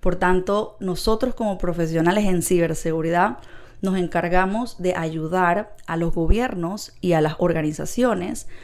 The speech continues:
a poder detectar, prevenir y responder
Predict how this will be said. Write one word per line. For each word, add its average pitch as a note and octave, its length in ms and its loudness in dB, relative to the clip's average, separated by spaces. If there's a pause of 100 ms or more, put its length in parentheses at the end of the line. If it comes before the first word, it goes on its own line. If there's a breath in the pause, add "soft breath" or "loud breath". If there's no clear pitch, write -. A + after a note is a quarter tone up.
(220 loud breath)
a E3 160 0
poder E3+ 400 4
detectar, D#3+ 880 -2 (160)
prevenir D#3+ 600 2
y F#3 120 -4
responder E3+ 680 -2